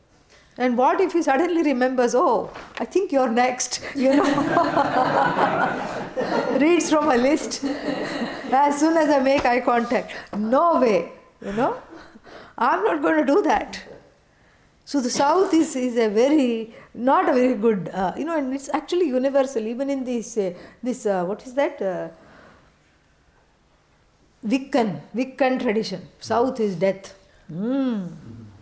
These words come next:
South they don't want to face. But here I'm helpless because I took a little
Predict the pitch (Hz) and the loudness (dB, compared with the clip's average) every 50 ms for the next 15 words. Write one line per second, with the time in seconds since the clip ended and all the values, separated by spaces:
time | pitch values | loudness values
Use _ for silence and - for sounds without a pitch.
0 | - - - _ _ _ _ - 208 226 233 226 208 226 214 214 220 220 226 208 | -20 -20 -20 _ _ _ _ -4 0 0 0 2 2 0 0 2 0 0 0 -2
1 | 190 196 196 196 170 - 185 160 - - - - - - - - _ _ _ _ | -2 -2 -4 -6 -10 -10 -10 -10 -10 -12 -14 -14 -16 -16 -20 -20 _ _ _ _
2 | _ _ _ _ _ _ _ _ _ _ _ _ 214 214 214 - - 254 302 359 | _ _ _ _ _ _ _ _ _ _ _ _ -6 -6 -6 -6 -2 2 4 4
3 | 381 381 370 349 349 - - - 302 285 262 240 220 254 269 277 - 339 403 466 | 6 6 6 4 4 2 2 0 0 0 0 0 0 0 0 2 2 2 4 4
4 | 453 427 - - - - _ _ _ _ _ _ _ - 269 277 - 359 370 381 | 4 2 0 -6 -14 -16 _ _ _ _ _ _ _ -8 -6 -2 0 0 2 2
5 | 311 381 370 320 277 - - - - - - _ 415 427 427 508 440 285 311 302 | 2 2 2 0 0 -2 -6 -12 -20 -20 -2 _ 0 0 2 2 2 2 2 0
6 | - 453 466 | 2 2 0